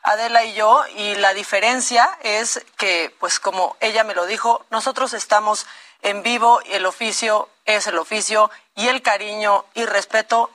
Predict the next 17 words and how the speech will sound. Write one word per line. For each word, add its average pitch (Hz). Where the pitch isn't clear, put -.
no 202
disminuye 202
ni 226
poquito. -
Punto. -
Es 214
solo 220
lo 196
que -
quiero 214
decir. 208
Y 262
para 240
los 233
que 247
me 247
dicen 302